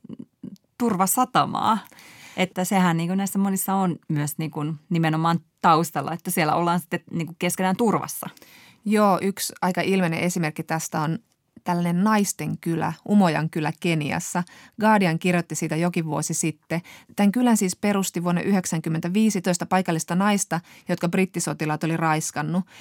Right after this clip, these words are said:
Speaker 2: Ja vähitellen tämä kylä on sitten kasvanut ja sinne on otettu mukaan enemmänkin just naisia ja tyttöjä, jotka ovat kärsineet vaikkapa pakkoavioliitosta tai silpomisesta tai väkivallasta. Ja he käyvät sitten siellä yhdessä koulua,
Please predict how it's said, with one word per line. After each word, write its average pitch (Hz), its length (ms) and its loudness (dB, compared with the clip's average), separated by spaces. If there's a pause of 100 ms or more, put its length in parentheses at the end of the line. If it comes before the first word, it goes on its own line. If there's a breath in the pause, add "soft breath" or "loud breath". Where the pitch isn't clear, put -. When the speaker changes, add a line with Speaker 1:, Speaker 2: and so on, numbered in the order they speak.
(440 loud breath)
Speaker 2:
Ja 214 80 2
vähitellen 233 460 4
tämä 202 120 2
kylä 233 300 2
on 185 80 4
sitten 165 280 -4
kasvanut 208 640 0
ja 180 100 -2
sinne 196 260 2
on - 80 -2
otettu 185 340 -2
mukaan 190 460 4
enemmänkin 151 560 -2
just 156 220 -8 (260)
naisia 165 500 0
ja 160 100 -2
tyttöjä, 165 440 -2
jotka 156 280 -4
ovat 240 180 -4
kärsineet 247 520 0
vaikkapa 202 440 0 (560 loud breath)
pakkoavioliitosta 165 840 0
tai 160 140 0
silpomisesta 160 760 -2
tai 156 240 -4
väkivallasta. 160 760 -4 (720 soft breath)
Ja 240 200 0 (180)
he 277 80 -2
käyvät 175 300 -2
sitten 247 240 -6
siellä 254 240 -2
yhdessä 214 520 -2 (360 soft breath)
koulua, 226 520 4